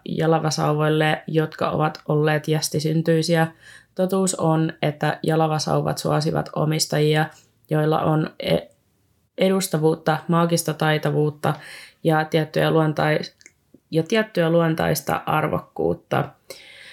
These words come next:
Minun kokemukseni perusteella kaikista sauvapuista jalava tuottaa vähiten vahinkoja, vähiten hölmöjä virheitä ja kaikkein eleganteimpia loitsuja ja taikoja.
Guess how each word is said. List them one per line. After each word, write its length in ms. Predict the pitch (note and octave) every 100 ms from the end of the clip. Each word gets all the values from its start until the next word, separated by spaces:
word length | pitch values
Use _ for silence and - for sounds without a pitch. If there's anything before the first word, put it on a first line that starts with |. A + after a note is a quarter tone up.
| - - _ _ -
Minun 360 | F#3 G3+ G#3+ G3+
kokemukseni 680 | G3 F#3 F3 E3 - E3+ E3
perusteella 600 | E3+ E3+ E3+ E3+ E3 E3
kaikista 540 | E3+ E3 E3+ - E3
sauvapuista 680 | E3+ E3 E3 E3+ E3 D#3+ E3
jalava 400 | E3 E3+ E3 D#3+
tuottaa 460 | E3+ D#3 - D#3+
vähiten 420 | E3 E3+ E3+ D#3+
vahinkoja, 600 | D#3+ E3 D#3+ D#3+ D#3+ E3 E3+
vähiten 400 | E3+ F3+ E3+ D#3+
hölmöjä 460 | E3 E3 D#3+ D#3 D3+
virheitä 520 | E3 D3+ D#3 D#3 -
ja 140 | - D3+
kaikkein 600 | D#3+ D#3+ D#3+ D#3 E3 -
eleganteimpia 920 | F#3+ D#3 D3+ D3+ D3 D3+ D3+ D#3 D3+
loitsuja 480 | D#3 D#3+ E3 D#3+ D#3
ja 120 | D#3
taikoja. 580 | E3+ E3 E3 E3 D#3 D#3+